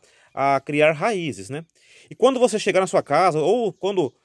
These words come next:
o me-, o correio entregar as estacas na tua casa, você vai receber o feixe de estacas. O que que você vai fazer? Você vai pre-, vai preparar um vaso ou,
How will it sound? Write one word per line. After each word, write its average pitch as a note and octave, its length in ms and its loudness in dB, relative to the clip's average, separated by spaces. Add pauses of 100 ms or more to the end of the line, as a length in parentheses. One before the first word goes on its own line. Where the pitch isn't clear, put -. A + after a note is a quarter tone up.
(140)
o D3 80 -12
me-, E3 140 -4
o D3 120 -4
correio D#3+ 460 2
entregar C#3+ 420 0
as C3+ 100 -4
estacas D#3 340 -8
na C3+ 80 -4
tua F3+ 180 -4
casa, E3+ 320 -4
você E3 200 -8
vai F#3 120 0
receber F#3 300 -2
o F#3 80 2
feixe G3 140 -6
de G#3+ 60 -8
estacas. D#3+ 280 -2
O - 80 -20
que B3+ 100 -8
que C4+ 120 -4
você G3 160 -6
vai F#3 120 2
fazer? C3 360 -2 (640)
Você G3+ 160 -6
vai A3 100 2
pre-, A3 160 0 (140)
vai F#3+ 140 2
preparar F3+ 680 0 (100)
um G#3 140 -10
vaso B2+ 760 0 (500)
ou, E3+ 460 -2